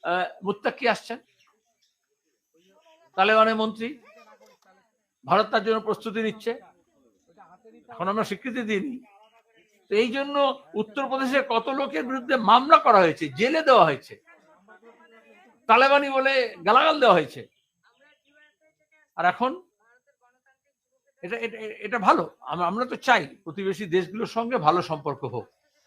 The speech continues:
কিন্তু এই জন্য যখন পাগলামো করে সংকীর্ণ রাজনীতির স্বার্থে, আমি ইচ্ছে করে পাগলামো শব্দটা ব্যবহার করলাম, কারণ এটা বুঝতে হয় এই বিকৃত রুচি,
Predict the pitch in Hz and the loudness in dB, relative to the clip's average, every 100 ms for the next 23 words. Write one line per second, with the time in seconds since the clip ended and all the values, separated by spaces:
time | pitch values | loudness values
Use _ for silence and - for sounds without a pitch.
0 | _ _ _ 349 _ _ _ _ 165 170 | _ _ _ _ _ _ _ _ -14 -6
1 | 190 214 208 214 185 165 196 180 180 - | -4 -4 -6 -6 -4 -4 -2 -4 -6 -16
2 | _ _ _ - 151 190 202 202 190 156 | _ _ _ 0 0 0 -2 -2 0 0
3 | 147 - _ _ _ _ _ _ _ _ | -2 -8 _ _ _ _ _ _ _ _
4 | _ - 156 165 190 175 160 165 170 170 | _ -14 -10 -8 -6 0 2 2 -2 -8
5 | 147 170 170 - 131 - - 143 - 180 | 2 2 2 -4 -12 -12 -16 -14 -10 -6
6 | 170 151 147 156 170 151 147 143 131 127 | -4 -4 -4 -4 -4 -4 -8 -8 -4 -6
7 | 120 117 117 139 _ _ _ _ _ _ | -6 -10 -10 -12 _ _ _ _ _ _
8 | _ _ _ 147 147 156 147 - 214 165 | _ _ _ -8 -4 -4 -6 -8 -2 2
9 | 127 131 - _ _ _ _ - 135 127 | 2 2 -10 _ _ _ _ -12 -10 -10
10 | 151 - 175 170 156 165 190 202 | -10 -10 -4 -2 -2 -6 -10 -12